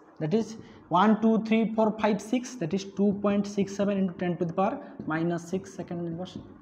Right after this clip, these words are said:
क्योंकि वन टू थ्री फ़ोर फ़ाइव सिक्स के बाद एक point है तो टेन to minus six आ जाएगा। तो ऑप्शन में कौन सा option सही है, Option ए दिया है, ठीक है, Option ए दिया है टेन to minus six।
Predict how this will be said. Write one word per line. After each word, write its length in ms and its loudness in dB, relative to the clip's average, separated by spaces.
क्योंकि 220 6
वन 240 2
टू 120 2
थ्री 140 2
फ़ोर 120 4
फ़ाइव 160 2
सिक्स 300 -4
के 120 -4
बाद 240 4
एक 140 -4
point 260 -2
है 60 -4
तो 100 -6
टेन 180 -4
to 140 2
minus 240 2
six 160 2
आ 40 6
जाएगा। 240 6
तो 60 10
ऑप्शन 260 10
में 120 10
कौन 220 12
सा 120 12
option 220 8
सही 220 12
है, 120 8
Option 400 10
ए 140 12
दिया 200 12
है, 100 4
ठीक 200 4
है, 100 6
Option 360 2
ए 140 12
दिया 160 12
है 140 12
टेन 140 4
to 120 8
minus 300 2
six। 180 -4